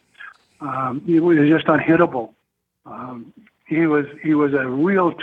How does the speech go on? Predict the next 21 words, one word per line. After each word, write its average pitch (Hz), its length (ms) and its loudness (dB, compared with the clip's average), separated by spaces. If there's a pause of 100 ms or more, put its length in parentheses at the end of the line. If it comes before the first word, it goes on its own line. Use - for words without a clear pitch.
tall, 165 380 0
raw 151 360 0
bone, 147 600 0 (640)
strong 147 420 -2
guy 147 300 0
from 117 240 -14
Alvin, 156 480 0
Texas, 147 480 -4 (640)
and 131 140 -6
he 165 100 4
could 160 220 0
throw 151 240 2
some 123 180 -10
heat. 139 420 -2
Well, 120 200 -6
I 131 80 0
tell 143 240 0
you, 123 120 -2
he 139 180 0
was 135 240 0 (160)
just 147 200 -2